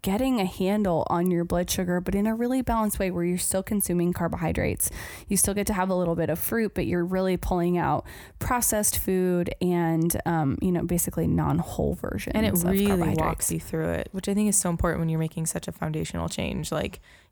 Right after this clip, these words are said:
Speaker 2: s-, you, you, sometimes you just need a good walkthrough of, like, this is how you're gonna feel. This is what you're gonna do to prep.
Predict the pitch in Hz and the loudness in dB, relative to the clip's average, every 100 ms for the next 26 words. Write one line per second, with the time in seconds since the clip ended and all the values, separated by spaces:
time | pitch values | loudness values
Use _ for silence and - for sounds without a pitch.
0 | - - 190 185 185 - 220 240 269 247 | -16 -6 -2 0 -2 -2 -2 -2 -4 -4
1 | 220 214 202 202 165 185 175 170 170 - | -2 -2 0 -2 -2 -2 -2 -2 -2 -2
2 | 180 165 156 156 156 - - - - 165 | 0 0 0 0 -2 -4 -18 -20 -6 -4
3 | 156 170 160 165 156 - 202 190 185 180 | -2 -4 -2 -4 -4 0 2 4 2 0
4 | - - - - 185 185 170 - 160 160 | -4 -16 -14 -2 0 2 0 0 -2 -2
5 | 160 156 160 - 196 185 - | -2 -2 -6 -2 0 2 -2